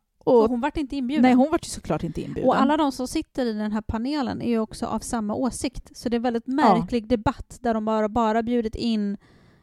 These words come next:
Speaker 2: i princip människor som har samma åsikt. Fyra, fem personer som sitter och säger samma sak i olika <laughs> format, liksom.
Speaker 1: Precis, och sen en hel publik då som så här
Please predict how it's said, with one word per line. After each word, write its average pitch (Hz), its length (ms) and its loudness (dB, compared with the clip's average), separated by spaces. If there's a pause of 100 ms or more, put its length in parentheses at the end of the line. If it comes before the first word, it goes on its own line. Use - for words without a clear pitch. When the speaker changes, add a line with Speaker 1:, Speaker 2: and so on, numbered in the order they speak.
(120)
Speaker 2:
i 277 80 0
princip 220 400 0
människor 214 380 -2
som 208 140 -4
har 196 140 -2
samma 208 440 -4
åsikt. 233 560 -2
Fyra, 220 260 2
fem 202 240 -2
personer 202 360 -4
som 214 140 -8
sitter - 320 -6
och 196 60 -4
säger 202 320 -4
samma 196 340 -6
sak 262 380 -6
i 214 80 0
olika 202 280 -6
<laughs> - 0 -
format, 269 580 0
liksom. - 460 -12
Speaker 1:
Precis, 233 380 4
och 214 100 2
sen 208 180 4
en 208 80 4
hel 190 140 4
publik 196 460 2
då 165 80 -2
som 175 120 -4
så 165 120 -4
här 156 60 0